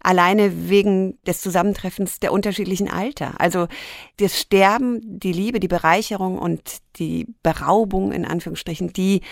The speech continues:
gehören zur Familie dazu. Und so ist es ja auch, wenn man ein Kind bekommt. Es ist ein unglaubliches Geschenk, eine unglaubliche Freude, unglaubliche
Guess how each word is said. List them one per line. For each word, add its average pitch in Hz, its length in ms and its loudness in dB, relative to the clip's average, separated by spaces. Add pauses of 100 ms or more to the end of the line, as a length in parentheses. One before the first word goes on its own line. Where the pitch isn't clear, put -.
(360)
gehören 185 320 0
zur 202 120 -6
Familie 185 500 -2
dazu. 202 540 -2
Und 170 240 4
so 180 100 -2
ist 160 140 -2
es 190 120 -6
ja 175 120 0
auch, 170 80 -4
wenn 175 80 0
man 170 100 0
ein 160 120 0
Kind 240 260 -2
bekommt. 156 380 -4
Es 151 100 -6
ist - 80 -8
ein 160 140 -2
unglaubliches 190 800 0
Geschenk, 240 580 0 (460)
eine 165 180 2
unglaubliche 180 500 -2
Freude, - 600 -4
unglaubliche 175 680 -6